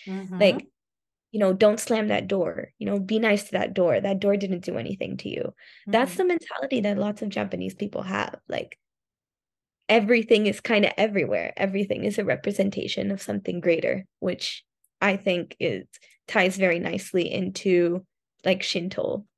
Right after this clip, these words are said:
Speaker 2: um,
Speaker 1: Mm-hmm.
Speaker 2: Shinto.
Speaker 1: No, and, like, I mean, but that also, that leads back into this idea that it then defines how you relate to the world around you, right? So, like, you may not be spiritual, but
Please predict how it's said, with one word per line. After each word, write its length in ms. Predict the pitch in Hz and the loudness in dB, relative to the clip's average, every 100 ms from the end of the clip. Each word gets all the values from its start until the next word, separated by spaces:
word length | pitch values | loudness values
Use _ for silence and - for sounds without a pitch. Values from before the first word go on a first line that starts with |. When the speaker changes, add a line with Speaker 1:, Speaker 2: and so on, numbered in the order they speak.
| _ _ | _ _
Speaker 2:
um, 80 | - | -6
Speaker 1:
Mm-hmm. 240 | 208 - 202 | -4 -6 -8
Speaker 2:
Shinto. 280 | 208 - - _ - _ - _ _ _ _ _ | -6 -6 -8 _ -20 _ -20 _ _ _ _ _
Speaker 1:
No, 200 | 196 247 | -2 -2
and, 240 | - 190 190 | -4 -6 -4
like, 320 | 190 180 - _ _ _ _ _ _ _ _ _ | -4 -6 -10 _ _ _ _ _ _ _ _ _
I 60 | 220 | 2
mean, 340 | 226 220 - | 2 0 -4
but 220 | 190 226 226 | -4 0 4
that 180 | 233 | 4
also, 680 | 214 226 226 247 214 202 - - | 4 2 2 2 4 2 0 0
that 140 | 240 220 | 4 4
leads 260 | 233 202 196 | 4 0 0
back 320 | 208 196 - | 0 0 -4
into 680 | 185 185 - 185 180 160 - _ | -6 -6 -2 0 0 -4 -10 _
this 560 | 185 170 190 180 - - | -10 2 2 2 -4 -2
idea 500 | 180 180 175 190 180 | 0 2 4 4 4
that 300 | 170 165 156 - _ _ _ _ | 2 -2 -4 -8 _ _ _ _
it 180 | - 190 | -2 2
then 180 | 202 202 | 4 4
defines 560 | 185 185 170 165 165 - | 2 0 -2 -2 -4 -6
how 100 | 151 | -6
you 160 | 151 | -6
relate 340 | 147 143 143 - _ _ _ | -8 -10 -12 -14 _ _ _
to 120 | - 160 | -10 -8
the 100 | 151 | -6
world 260 | 151 147 | -8 -10
around 340 | 143 151 147 143 | -8 -8 -8 -12
you, 140 | - | -14
right? 340 | - 156 160 - - _ _ | -10 -10 -10 -14 -20 _ _
So, 140 | - | -4
like, 240 | 208 190 190 | -2 -2 -2
you 80 | 226 | -4
may 180 | 247 | -2
not 220 | 233 202 165 | -4 -6 -10
be 80 | |
spiritual, 800 | 156 - 214 196 190 170 165 165 _ | -12 -6 -2 -4 -6 -8 -8 -10 _
but 300 | 196 180 165 | -2 -2 -6